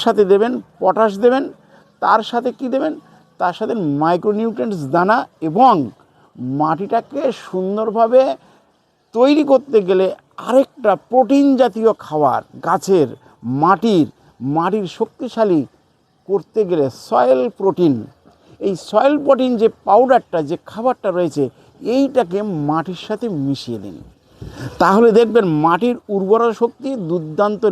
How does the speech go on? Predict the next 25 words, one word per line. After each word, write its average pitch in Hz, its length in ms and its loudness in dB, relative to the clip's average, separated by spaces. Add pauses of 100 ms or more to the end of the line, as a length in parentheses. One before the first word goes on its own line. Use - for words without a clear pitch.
(140)
লেভেলে 208 320 4
কিন্তু 190 160 -6 (140)
তৈরি 151 280 -4
হয়ে 101 180 -14
যাবে। - 140 -14 (1500)
এই 220 80 6 (160)
সয়েল 233 320 4
প্রোটিনটাকে 269 560 2 (180)
বা 208 80 4 (300)
এইগুলো 277 320 2 (160)
জিনিসগুলো 214 380 -2 (100)
দিয়ে 262 140 0 (180)
আর 185 80 2 (140)
সেই 214 260 0
সাথে 175 220 0
সাথে 196 140 -4 (160)
মাইক্রোনিউট্রিয়েন্টস 202 800 0 (140)
দানা, 147 220 0 (380)
সে 233 80 -4 (140)
জিয়ার 196 360 4
দানা 220 180 2 (500)
বা 180 120 4 (640)
অন্য 220 160 4 (140)
মাইক্রোনিউট্রিয়েন্টস 185 720 -2
দানা 190 220 4